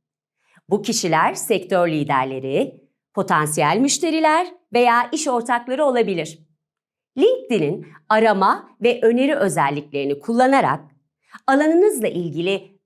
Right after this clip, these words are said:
önemli kişileri bulun ve onlarla bağlantı kurmaya çalışın. İkinci olarak, bağlantı kurarken kişiselleştirilmiş yaklaşımlar benimseyin.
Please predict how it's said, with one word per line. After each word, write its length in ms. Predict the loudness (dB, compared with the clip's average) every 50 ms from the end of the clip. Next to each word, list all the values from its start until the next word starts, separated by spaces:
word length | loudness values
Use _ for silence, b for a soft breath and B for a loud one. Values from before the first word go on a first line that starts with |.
| _
önemli 420 | -2 0 2 2 2 2 2 0 -2
kişileri 540 | -4 -4 -4 -2 -2 0 -2 -2 -2 0
bulun 480 | 2 4 4 4 4 2 0 -2 -8 -18 _ _ _ 0
ve 160 | 0 0 0
onlarla 540 | -4 -4 -2 0 0 0 0 0 -2 -2 0
bağlantı 480 | -2 -2 0 -2 -2 -2 -2 -4 -6 -8
kurmaya 380 | -6 -6 -6 -6 -6 -8 -10
çalışın. 420 | -12 -14 -14 -12 -12 -12 -12 -12 -16 _ _ _ _ _ _ _ _ _ _ _ _ _ _ _ _ _ _ _ _ -2
İkinci 420 | 0 2 2 4 4 4 4 4
olarak, 360 | 2 2 2 0 -4 -4 -10 -16 _ _ _ _ _ _ _ _
bağlantı 640 | 0 2 2 4 4 4 2 2 0 -2 -4 -6 -6
kurarken 640 | -2 0 0 2 2 0 -2 -6 -6 -6 -6 -8 -10 -14 _ _ _ _ _ _ _
kişiselleştirilmiş 1160 | -10 -8 -8 -2 0 2 2 2 2 2 0 -2 -2 -4 -4 -4 -2 -2 -2 -2 -2 0 0
yaklaşımlar 800 | 0 0 0 -2 -4 -6 -4 -4 -6 -4 -2 0 0 0 0 -2
benimseyin. 680 | -2 -2 -2 -4 -6 -8 -8 -8 -8 -8 -10 -14 -18 _